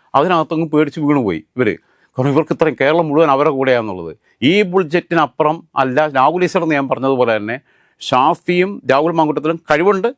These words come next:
കാലിബറുണ്ട്, ബുദ്ധിയുണ്ട്. ബുദ്ധി കുറച്ച് കൂടിപ്പോയി, കുരുട്ട് ബുദ്ധിയായിപ്പോയി, ബാക്കിയുള്ളവനെ വക്രബുദ്ധിയായിപ്പോയി, ബാക്കിയുള്ളവരെ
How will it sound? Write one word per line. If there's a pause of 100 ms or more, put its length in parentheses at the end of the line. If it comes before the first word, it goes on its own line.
കാലിബറുണ്ട്, (680)
ബുദ്ധിയുണ്ട്. (520)
ബുദ്ധി
കുറച്ച്
കൂടിപ്പോയി,
കുരുട്ട്
ബുദ്ധിയായിപ്പോയി, (280)
ബാക്കിയുള്ളവനെ
വക്രബുദ്ധിയായിപ്പോയി,
ബാക്കിയുള്ളവരെ